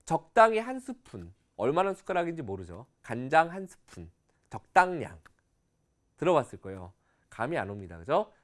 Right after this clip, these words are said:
자, 오늘 확실하게 정리해드렸습니다. 다시 한번 정리 마무리. 아,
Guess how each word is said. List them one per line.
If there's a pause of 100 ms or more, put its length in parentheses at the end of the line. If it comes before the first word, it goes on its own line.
자,
오늘
확실하게
정리해드렸습니다.
다시
한번
정리
마무리. (440)
아,